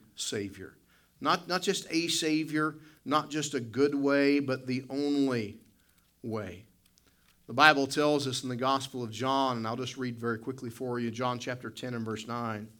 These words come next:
and I quoted it a moment ago, "I am the door. For if any man enter in, he shall be saved and shall go in and out and find pasture." I saw,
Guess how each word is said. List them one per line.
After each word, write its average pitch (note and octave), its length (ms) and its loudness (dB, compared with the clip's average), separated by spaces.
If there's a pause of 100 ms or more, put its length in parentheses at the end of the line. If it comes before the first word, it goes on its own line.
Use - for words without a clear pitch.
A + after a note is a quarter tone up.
(640)
and A2+ 100 -6
I A2 40 0
quoted B2+ 440 2
it G#2 60 -6
a A2 60 -4
moment A#2+ 340 0
ago, G#2+ 340 -4
"I A#2 160 0
am B2+ 160 -2
the A2 80 -6
door. B2 420 -6 (1080)
For B2+ 140 -4
if B2+ 120 -2
any D#3 160 4
man D3 280 6
enter C#3+ 260 4
in, D3+ 160 2
he B2 160 -4
shall A#2+ 180 -4
be A#2 140 -4
saved C3+ 360 -4
and G#2+ 120 -8
shall A#2 200 -4
go G#2+ 200 -8
in C#3 180 -8
and C#3 100 -4
out B2+ 200 -4
and A2+ 80 -8
find A#2 200 -6
pasture." A#2 440 -4
I A2 60 -4
saw, A#2+ 400 -2